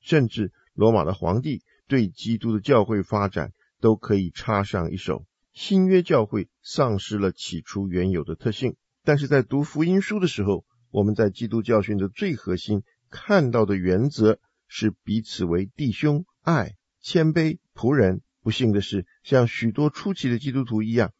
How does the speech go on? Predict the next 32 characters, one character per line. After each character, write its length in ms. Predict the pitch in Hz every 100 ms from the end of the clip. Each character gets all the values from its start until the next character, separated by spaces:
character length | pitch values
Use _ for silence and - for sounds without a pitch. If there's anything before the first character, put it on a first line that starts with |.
| _ _
我 120 | 113
们 200 | 117 120
难 240 | 110 123 202
以 160 | 214
理 180 | 117 123
解 180 | 120 98
这 100 | 87
些 140 | 98
伟 200 | 107 92
大 160 | 82 98
的 120 | 90
道 260 | 90 131 101
德 160 | 87
品 260 | 85 87 80
格， 220 | 73 58 _ _ -
对 140 | 117
他 180 | 104 113
们 140 | 113
在 160 | 104 104
教 260 | 101 143 117
会 200 | 120 110
结 220 | - 107
构 200 | 139 120
和 160 | 113
领 340 | 107 101 117 185
导 220 | 139 92
方 220 | 87 117
面 120 | 113 95
的 120 | 98
应 200 | - 202
用 200 | 135 101
上 220 | 87 85